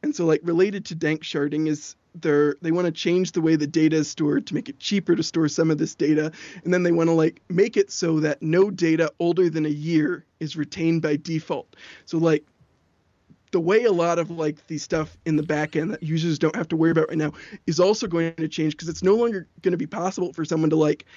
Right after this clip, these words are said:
stand up a node and easily sync it from the beginning of the chain and prove it from the beginning of the chain. They'll sync, like, from a week ago and see only the block since then. And so there are also just some broader changes philosophically to Ethereum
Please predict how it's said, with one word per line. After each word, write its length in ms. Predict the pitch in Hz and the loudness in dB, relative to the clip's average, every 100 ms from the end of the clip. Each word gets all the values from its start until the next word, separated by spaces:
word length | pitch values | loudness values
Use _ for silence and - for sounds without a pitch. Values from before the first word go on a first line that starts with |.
| - | -20
stand 360 | - - 160 170 | -12 0 2 4
up 100 | 165 | 2
a 60 | 151 | 2
node 340 | 147 156 156 | 2 2 0
and 120 | - - | -6 -8
easily 420 | 180 170 165 156 | -4 0 2 0
sync 340 | - 180 165 | 0 -2 0
it 120 | 156 | -2
from 160 | - 160 | -6 -4
the 60 | 156 | -4
beginning 400 | 151 147 151 147 | -2 0 2 0
of 80 | |
the 60 | 147 | -2
chain 360 | 151 165 160 135 | -4 -2 0 0
and 120 | 120 | -4
prove 200 | - 156 | -4 -2
it 120 | - | -2
from 140 | - | -2
the 60 | 151 | -4
beginning 340 | 151 151 147 | 0 0 2
of 80 | 151 | 0
the 60 | 156 | -2
chain. 360 | - 180 156 - - 185 | 0 2 2 -2 -14 -6
They'll 140 | 185 170 | -2 0
sync, 340 | - 214 - | 2 0 -2
like, 340 | - 160 143 - _ | -2 0 0 -6 _
from 680 | - - 170 160 160 151 147 _ - | -18 -4 0 2 2 0 -2 _ -6
a 80 | 175 | -2
week 260 | 226 254 | -2 -2
ago 340 | 190 156 - - _ - | 0 0 -2 -8 _ -10
and 120 | 156 | -6
see 160 | 165 | -2
only 180 | 165 160 | 0 2
the 80 | 156 | 0
block 360 | 151 151 - - | -2 -2 -4 -6
since 300 | 165 156 - | -6 -6 -2
then. 280 | 165 151 - - - 190 | -2 -2 -6 -18 -12 -8
And 100 | 170 | 0
so 140 | 190 | 2
there 200 | 185 175 | 4 2
are 220 | 196 202 | 0 0
also 320 | 170 175 - | 0 -2 -4
just 380 | 160 160 139 - _ - | -6 -6 -6 -10 _ -14
some 240 | - 160 | -10 -6
broader 380 | 156 156 165 156 | 0 2 2 0
changes 440 | 160 156 147 156 | 0 0 0 -2
philosophically 880 | - 160 143 - 165 160 170 160 156 | -4 -4 -4 -4 -4 -2 -6 -6 -4
to 80 | - | -4
Ethereum 560 | 143 - 165 160 208 | -4 -2 0 0 -2